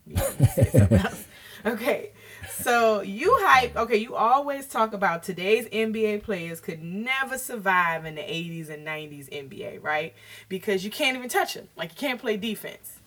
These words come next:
Speaker 1: right?
Speaker 2: Right.
Speaker 1: So, um, this year, the N B A rule kinda changed, right? So it kinda de-emph-, emphasizes ball handlers and shooters attempting to draw fouls. So, I mean, like, what does that mean? Like, or is it,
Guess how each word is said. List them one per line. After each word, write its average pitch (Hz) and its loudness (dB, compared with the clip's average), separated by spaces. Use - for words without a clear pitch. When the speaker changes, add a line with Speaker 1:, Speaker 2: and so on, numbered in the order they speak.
Speaker 1:
right? 185 -2
Speaker 2:
Right. 170 -2
Speaker 1:
So, 226 2
um, 196 -2
this 254 -2
year, 214 4
the 208 -2
N 269 -8
B 285 -10
A 269 -6
rule 285 -6
kinda 202 -4
changed, 156 -8
right? 196 4
So 190 -2
it 208 -2
kinda 247 -4
de-emph-, 220 -6
emphasizes 180 -4
ball 175 0
handlers 165 -6
and 165 -10
shooters 170 -8
attempting 202 -4
to 202 -2
draw 165 -2
fouls. - -4
So, 285 -4
I 285 -2
mean, 254 -8
like, 196 -4
what 196 -4
does 262 -6
that 285 -6
mean? 311 -14
Like, 165 -8
or 202 6
is 202 6
it, 240 -4